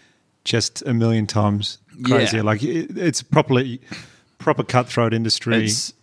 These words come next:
Speaker 1: No, it's every person for themselves,
Speaker 2: Yeah.
Speaker 1: you know.
Speaker 2: And there's no, and fair enough too, but the, the world doesn't need to exist beyond New York for these people. So
Speaker 1: Mm.
Speaker 2: I was willing to start again. I thought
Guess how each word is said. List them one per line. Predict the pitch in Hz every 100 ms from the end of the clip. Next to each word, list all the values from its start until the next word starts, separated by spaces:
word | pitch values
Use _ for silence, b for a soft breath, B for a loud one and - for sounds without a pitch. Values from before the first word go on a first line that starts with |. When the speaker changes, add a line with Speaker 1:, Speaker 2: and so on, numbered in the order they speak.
| _
Speaker 1:
No, | 131 139 151 -
it's | 156 143
every | 151 127
person | 117 123 110 107
for | 117
themselves, | 107 - 113 107 104
Speaker 2:
Yeah. | 107 101
Speaker 1:
you | 80
know. | 101 101 _ -
Speaker 2:
And | 120 120 113 - _ -
there's | 120 117
no, | 139 135 131 123 117 -
and | 117 117
fair | 165
enough | 117 107 -
too, | - 110
but | 98 -
the, | 117 120 - -
the | 143
world | 143 160 135
doesn't | 123 107
need | 107 104
to | 101
exist | 92 110 -
beyond | 110 101
New | 98
York | 92 104 87
for | 98
these | 95
people. | - 85 62 57
So | - 104 101 - _ B B B B
Speaker 1:
Mm. | 127 127
Speaker 2:
I | 139
was | 151 123
willing | 98 127 123 107
to | 101
start | - 104 90
again. | 85 98 85 64 60 107 _ _ _ -
I | 117
thought | 113 98 82 65